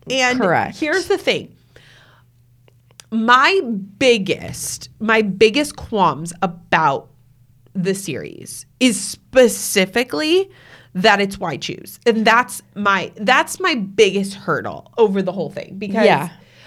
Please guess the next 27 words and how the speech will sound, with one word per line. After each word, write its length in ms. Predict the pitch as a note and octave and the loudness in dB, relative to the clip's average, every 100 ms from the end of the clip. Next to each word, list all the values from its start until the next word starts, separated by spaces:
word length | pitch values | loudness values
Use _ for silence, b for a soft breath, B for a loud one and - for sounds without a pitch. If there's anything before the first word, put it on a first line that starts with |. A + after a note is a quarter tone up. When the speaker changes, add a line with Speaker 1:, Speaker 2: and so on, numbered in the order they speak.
| B _ - | B _ 2
Speaker 1:
I 500 | A3 A3+ A#3 B3+ - - F#3 | 4 6 4 2 -6 -10 -8
just 520 | E3+ G#3+ F#3+ G3 - | 0 4 4 2 -10
have 420 | - G#3 G3 F#3+ - _ _ - - | -4 0 0 -2 -16 _ _ -20 -12
found 500 | - - E3+ G#3 C#4 - _ | -12 -10 -10 -10 -12 -16 _
I 120 | F3 G3 | -4 -2
have 160 | G3+ | 0
not 420 | G3 F#3 F#3+ F#3 | 0 0 -2 -8
been 380 | E3+ F3+ E3 E3+ E3+ | -4 -2 -4 -8 -8
a 100 | F#3+ | -6
why 340 | F3+ C#3 B2+ | -4 -4 -6
choose 480 | D3+ - G#2+ A#2+ E3+ | -8 -12 -12 -12 -12
girly, 340 | - G4 D3 | -4 -2 -2
which 180 | G3+ C4 | 0 0
is 160 | G4 - | 0 -4
fine. 480 | - F#4 A4 - D2+ | 2 4 4 -2 -2
Speaker 2:
But 120 | C4+ | 2
I 100 | C4+ | 2
feel 240 | C4+ C#4 | 0 -2
like 200 | C4+ D4+ | 0 -2
the 80 | D4 | -4
why 300 | B3+ G3+ G3 | 0 2 2
choose 360 | G3+ A3 G#3 G3 | -2 -4 -6 -4
that 120 | E3+ | -4
you 100 | F#3 | -4
did 340 | F3 F3+ F3 | -4 -4 -4
read 220 | F3+ D#3+ D#3+ | -4 -6 -6
wasn't 840 | E3 D#3+ D#3 D3+ D3+ D3+ A#2+ - | -6 -2 0 -2 -4 -4 -4 -10